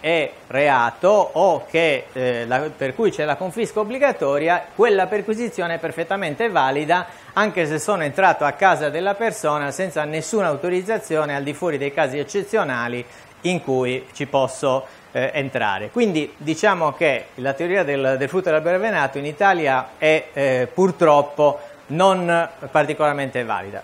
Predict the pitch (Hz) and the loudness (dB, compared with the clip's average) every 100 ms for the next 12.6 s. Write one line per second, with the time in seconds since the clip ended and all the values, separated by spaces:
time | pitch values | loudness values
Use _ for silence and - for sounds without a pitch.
0 | - - 143 127 196 175 160 - 147 202 | -16 -16 -12 0 2 2 0 -4 -2 2
1 | 208 160 147 151 180 180 208 240 - 208 | 4 2 -4 -2 -2 0 0 -2 0 -2
2 | 175 147 139 131 123 131 123 208 202 120 | -2 -2 2 2 0 -4 0 4 6 4
3 | 101 - - - - - 127 156 165 175 | -2 -14 -20 -20 -20 -6 0 2 4 2
4 | 170 165 151 156 - 151 151 147 190 196 | 0 -4 -2 -2 -2 -2 0 0 2 2
5 | 151 123 113 - 131 131 123 185 180 135 | 2 -2 -6 -4 -2 -4 -2 0 2 0
6 | 131 170 143 135 139 151 135 185 214 202 | 2 2 2 0 -4 -4 -2 2 2 4
7 | 185 202 147 147 143 - 139 143 196 156 | 2 0 0 -2 -2 -2 -4 0 2 0
8 | 135 131 135 135 185 - 143 113 120 113 | -2 -2 -4 0 0 0 -4 -6 -6 -8
9 | 120 202 156 - - - - 151 160 160 | -4 -2 -2 -4 -18 -20 -8 -2 -2 -2
10 | 143 143 135 143 147 147 143 202 170 123 | -2 -2 -4 -4 -2 -4 2 4 4 2
11 | - 131 - 180 190 147 160 185 214 240 | -4 -6 -4 -4 -4 -4 -6 -4 -4 0
12 | 143 123 117 160 175 196 | 0 0 0 0 2 0